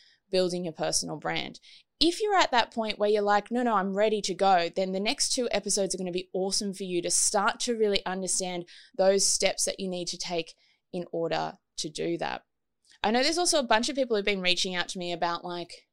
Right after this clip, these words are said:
how you actually build all of the content you need to build. So right now I'm working on a program I'm super, super excited about where we're gonna be looking at how you create content for your first three to six months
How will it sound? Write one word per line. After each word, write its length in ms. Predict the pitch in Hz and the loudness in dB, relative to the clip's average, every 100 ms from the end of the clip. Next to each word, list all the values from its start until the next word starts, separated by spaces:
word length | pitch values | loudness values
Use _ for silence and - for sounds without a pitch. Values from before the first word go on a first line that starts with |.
| _ | _
how 400 | - - 208 240 | -2 4 8 8
you 240 | 240 240 | 6 4
actually 540 | 220 190 - 190 185 170 | 4 4 2 0 -2 -4
build 400 | - 190 196 196 185 | 0 2 2 2 -2
all 220 | 175 185 | -4 -4
of 80 | 175 | -4
the 80 | 165 | -8
content 540 | - 175 175 190 170 - - - - | -8 -8 -6 -6 -8 -10 -20 -20 -10
you 140 | 185 | -4
need 220 | 180 175 - | -2 -2 -4
to 80 | |
build. 280 | 170 196 170 | 0 2 4
So 180 | - 180 | 2 0
right 320 | 180 208 262 | 2 2 2
now 160 | - 208 | 0 -4
I'm 100 | 196 | -2
working 460 | 180 185 208 196 185 | -2 -2 -4 -8 -6
on 220 | 180 175 | -6 -6
a 40 | 175 | -8
program 460 | - 180 180 170 | -2 0 0 -2
I'm 140 | 170 165 | -4 0
super, 480 | - - 208 214 233 | 0 2 2 2 2
super 340 | 202 190 180 | 0 0 -2
excited 540 | 165 - 160 180 185 | 0 0 2 2 0
about 400 | 180 160 139 160 - - - - _ | -4 -6 -10 -10 -12 -18 -20 -20 _
where 160 | 202 208 | 0 2
we're 140 | 214 | 2
gonna 220 | 285 320 | 2 0
be 120 | 349 | 0
looking 460 | 320 220 208 240 214 | 0 0 -2 -4 -4
at 240 | 180 180 - _ - | -4 -4 -6 _ -16
how 340 | - 208 247 | -8 -4 -2
you 280 | 277 277 269 | -2 -4 -6
create 640 | - 226 202 185 185 185 _ _ | -4 -2 0 2 2 -2 _ _
content 540 | - 196 190 180 175 | -6 -4 -4 -4 -6
for 80 | - | -6
your 240 | 180 185 175 | -4 -4 -6
first 460 | - 196 208 - | -2 -2 0 -2
three 260 | 208 208 254 | -2 -4 -2
to 80 | 277 | -2
six 380 | - 220 - | -2 -2 -4
months 560 | 175 170 175 240 - - | -4 -6 -10 -6 -6 -6